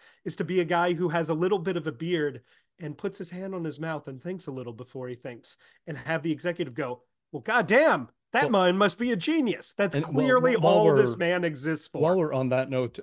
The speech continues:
Speaker 2: uh, Pale Blue Eye by, uh, Scott Cooper, the,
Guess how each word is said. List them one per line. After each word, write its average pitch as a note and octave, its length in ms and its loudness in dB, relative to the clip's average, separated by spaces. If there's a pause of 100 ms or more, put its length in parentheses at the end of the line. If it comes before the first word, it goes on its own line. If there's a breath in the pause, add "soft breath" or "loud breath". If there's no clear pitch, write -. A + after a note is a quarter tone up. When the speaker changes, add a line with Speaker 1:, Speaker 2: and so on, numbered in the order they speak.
Speaker 2:
uh, A#2+ 300 0 (460)
Pale F#3 180 0
Blue D3+ 220 0
Eye B2+ 160 2
by, A2+ 380 -6 (100)
uh, A2+ 160 -8 (220)
Scott - 320 -2
Cooper, B2 380 -2
the, A2+ 200 -6